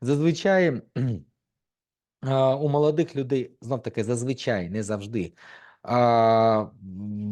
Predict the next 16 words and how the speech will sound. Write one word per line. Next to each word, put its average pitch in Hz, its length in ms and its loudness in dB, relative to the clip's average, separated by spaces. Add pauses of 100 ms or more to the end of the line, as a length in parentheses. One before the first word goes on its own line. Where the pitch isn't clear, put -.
(100)
він, 143 280 2
е, 117 380 4
є, 123 380 2
супроводжується 123 880 -2
спондилолістез, 120 840 -4
може 110 260 -4
бути 113 380 -4
частіше 113 500 -6
нестабільний. 185 880 0 (260)
У 139 120 4
літніх 156 400 2
людей 139 300 0
дегенеративні 127 720 -4
сколіози 156 600 0
зазвичай 120 580 -4
стабільні 175 720 -2